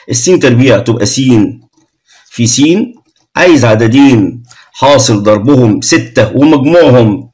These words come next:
سالب خمسة، الاتنين في تلاتة، وعشان الإشارة الأخيرة موجبة إذا الإشارتين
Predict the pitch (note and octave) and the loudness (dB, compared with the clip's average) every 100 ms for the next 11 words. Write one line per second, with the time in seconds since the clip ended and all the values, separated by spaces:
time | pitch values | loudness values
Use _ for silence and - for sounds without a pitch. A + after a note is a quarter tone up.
0 | _ _ _ - D3 D3 A2+ C3 D3+ - | _ _ _ -8 -2 0 0 -4 -4 -4
1 | C4 - _ _ _ - C#3 C3 A#2+ A#2+ | -4 -6 _ _ _ -2 0 0 0 2
2 | D3+ C#3 G#2 - - _ _ _ _ _ | 2 2 0 -2 -14 _ _ _ _ _
3 | - C#3+ C3 B2 C3+ F3+ G#3 - _ _ | -4 -2 0 2 2 0 -4 -6 _ _
4 | _ _ _ _ - B2 A#2+ A#2+ A#2 D3+ | _ _ _ _ -6 -2 0 2 2 4
5 | E3 C3+ - - A2 - A2+ C#3+ B2 G#2 | 2 2 -2 -2 -4 -2 0 2 2 0
6 | F2+ G#2+ A2+ A2+ D3 B2+ G#2 G#2 G#2+ C3 | -2 -4 -2 -2 0 2 2 0 0 0
7 | D#3+ D#3+ - D3+ C3+ A#2+ - A2+ - G#2+ | 0 -2 0 2 2 0 0 -2 0 -2
8 | - A#2 B2+ B2 A#2 G2 | -2 -2 2 2 2 -2